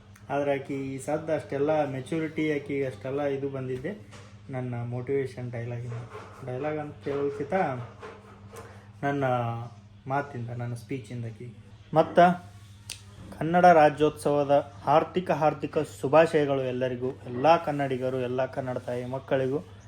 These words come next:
ಆ, ಈ ನಿಮ್ಮ ಕನ್ನಡಿಗ ಮಾಡುವ ಕೃತಜ್ಞತೆಗಳು, ಧನ್ಯವಾದಗಳು. ಆ, ಇನ್ನು ಕನ್ನಡನ ಜಾಸ್ತಿ ಬಳಸ್ರಿ. ಇರ್ಲಿ, ಎಲ್ಲ ಭಾಷೆ ಇರ್ಲಿ, ಕ-,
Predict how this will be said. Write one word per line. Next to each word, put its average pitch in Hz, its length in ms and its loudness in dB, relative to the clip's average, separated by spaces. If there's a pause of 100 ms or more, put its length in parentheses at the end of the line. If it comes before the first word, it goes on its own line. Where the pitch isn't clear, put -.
(300)
ಆ, 123 420 -2
ಈ 139 140 -4
ನಿಮ್ಮ 135 240 -4
ಕನ್ನಡಿಗ 175 580 4
ಮಾಡುವ 135 480 4 (320)
ಕೃತಜ್ಞತೆಗಳು, 131 800 0
ಧನ್ಯವಾದಗಳು. 123 840 0 (460)
ಆ, 123 280 -8
ಇನ್ನು 120 600 -4 (500)
ಕನ್ನಡನ 160 560 6
ಜಾಸ್ತಿ 143 360 4
ಬಳಸ್ರಿ. 143 640 4 (600)
ಇರ್ಲಿ, 175 360 6
ಎಲ್ಲ 156 240 8
ಭಾಷೆ 151 400 6
ಇರ್ಲಿ, 135 480 -2
ಕ-, 123 760 -4